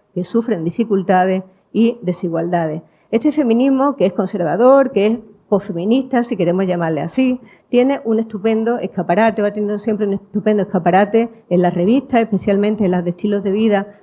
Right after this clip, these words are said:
pero ahora mucho mejor se, eh, sitúa y, y fructifica en las redes sociales, aproximándose a eso que se llama la cultura del consumo aspiracional, que se diseña especialmente para crear ese panorama de fantasía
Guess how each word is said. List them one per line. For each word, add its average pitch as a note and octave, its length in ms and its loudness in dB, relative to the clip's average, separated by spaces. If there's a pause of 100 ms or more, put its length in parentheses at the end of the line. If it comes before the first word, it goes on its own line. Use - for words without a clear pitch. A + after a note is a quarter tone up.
pero C4+ 180 6
ahora A3+ 440 4
mucho G3+ 300 0
mejor G3 540 0
se, G3+ 420 -2 (200)
eh, - 200 -6
sitúa F#3+ 640 2 (180)
y, F#3+ 540 0 (340)
y A3+ 80 -8
fructifica G3 800 -2 (200)
en G3+ 140 6
las F#3+ 140 6
redes F#3+ 240 2
sociales, B3 680 2
aproximándose B3+ 920 -2
a F#3+ 60 0
eso G#3 220 -4
que G3 100 -4
se G#3 120 -6
llama F#3+ 280 -2
la F#3 140 -2
cultura F#3+ 680 0 (280)
del A3 300 2
consumo A3 720 -2
aspiracional, F#3 960 -4 (300)
que A3 80 4
se G#3+ 160 2
diseña B3 360 0
especialmente A3+ 760 0
para A3+ 240 2
crear G3+ 400 2
ese A3 240 -2
panorama F3+ 460 0
de E3 100 -2
fantasía G3 800 -2